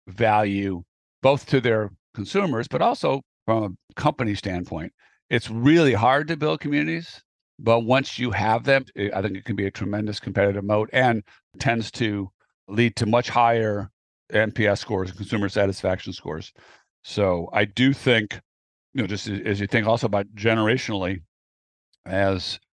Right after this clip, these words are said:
mobile is such a, the, the usage is just enormous with each younger generation,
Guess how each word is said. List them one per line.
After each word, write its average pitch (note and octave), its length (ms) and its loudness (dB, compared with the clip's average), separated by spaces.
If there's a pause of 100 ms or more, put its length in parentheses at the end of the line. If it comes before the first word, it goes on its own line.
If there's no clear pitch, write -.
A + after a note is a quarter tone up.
(160)
mobile A2 400 2
is F#2 80 -4
such - 360 2
a, G2 200 0 (120)
the, F#2 180 -6
the F#2 140 -2
usage A#2+ 500 2
is G2+ 160 -6
just - 460 -2
enormous A2 640 2
with G2+ 140 -4
each A2+ 240 -2
younger A#2 400 2
generation, G2+ 800 -2